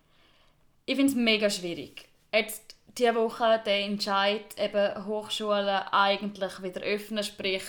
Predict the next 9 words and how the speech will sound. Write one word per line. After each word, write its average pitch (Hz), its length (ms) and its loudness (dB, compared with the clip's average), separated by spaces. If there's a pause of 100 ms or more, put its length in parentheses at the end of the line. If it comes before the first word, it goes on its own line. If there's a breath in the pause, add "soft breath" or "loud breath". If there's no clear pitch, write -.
(340)
schon 214 300 -2
unter 202 380 -4
gewissen 202 360 -8
Regeln. 208 360 -2 (1120 loud breath)
Irgendwie 330 260 6
habe 403 300 0
ich's 320 100 -4
voll 262 300 0
nicht 370 280 -6